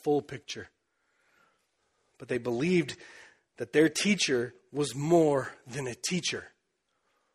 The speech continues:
And that truth was about to become clear to Mary as well. Verses ten and eleven. "Then the disciples went back to their homes, but Mary stood weeping outside the tomb.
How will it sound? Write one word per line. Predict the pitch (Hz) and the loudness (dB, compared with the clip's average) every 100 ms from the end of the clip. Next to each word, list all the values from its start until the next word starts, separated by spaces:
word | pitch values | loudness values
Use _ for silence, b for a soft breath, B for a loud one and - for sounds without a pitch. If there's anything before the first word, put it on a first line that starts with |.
| _ _ _ _ _ _ _ _ _ _ _ _ _ _ _ _ _ _ _ _ _ _ _ _ _ _ _ _ _ _ _ _ _ | _ _ _ _ _ _ _ _ _ _ _ _ _ _ _ _ _ _ _ _ _ _ _ _ _ _ _ _ _ _ _ _ _
And | 123 | -8
that | 135 143 | -6 -4
truth | - 160 143 | -4 -6 -6
was | 139 131 | -10 -6
about | 131 131 | -4 -4
to | 135 | -6
become | 123 - 143 139 135 b b b | -12 -8 -8 -8 -12 b b b
clear | - 165 151 147 | -12 -2 0 0
to | |
Mary | 135 139 151 131 113 | -2 -2 0 0 -2
as | 113 | -6
well. | 127 143 104 92 _ _ _ _ | -2 0 0 -4 _ _ _ _
Verses | 135 127 123 | -8 -8 -8
ten | - 143 | -8 -6
and | 139 | -4
eleven. | 127 135 120 101 B B B | -2 -2 -4 -8 B B B
"Then | 135 143 | -4 0
the | 147 | 0
disciples | 135 - 147 143 127 | 0 4 4 4 -2
went | 135 - | -2 0
back | 139 156 | 2 2
to | - | 0
their | 156 127 | 0 0
homes, | 131 117 120 - - b b b | -2 -6 -8 -12 -16 b b b
but | - | -8
Mary | 113 127 156 | 0 4 4
stood | 160 - 135 | 4 -2 -6
weeping | 127 160 151 135 | -4 -4 -4 -2
outside | 127 - 135 127 | -2 0 -2 -2
the | 127 | -6
tomb. | - 110 107 | -8 -12 -14